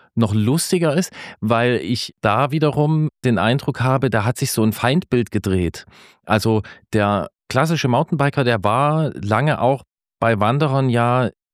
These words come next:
also wirklich nicht gut gelitten, ne? Also bei, nicht bei allen und so, aber es gab da einige Konflikte. Und die gab's vielleicht manchmal auch zu Recht, aber die waren halt auch teilweise völlig überzogen. So, ne?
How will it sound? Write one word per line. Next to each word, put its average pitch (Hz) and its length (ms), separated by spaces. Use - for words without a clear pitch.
also 101 220
wirklich 117 200
nicht 113 140
gut 110 220
gelitten, 87 480
ne? 175 280
Also 107 200
bei, 101 340
nicht 104 220
bei 85 180
allen 165 440
und 139 180
so, 147 200
aber 113 200
es - 100
gab - 220
da 104 140
einige 101 280
Konflikte. 92 640
Und 117 100
die 107 80
gab's 95 200
vielleicht 95 260
manchmal 92 260
auch 85 60
zu - 100
Recht, 147 300
aber 107 180
die 107 240
waren 107 220
halt 101 120
auch - 120
teilweise 95 340
völlig 117 360
überzogen. 90 560
So, 85 260
ne? 127 180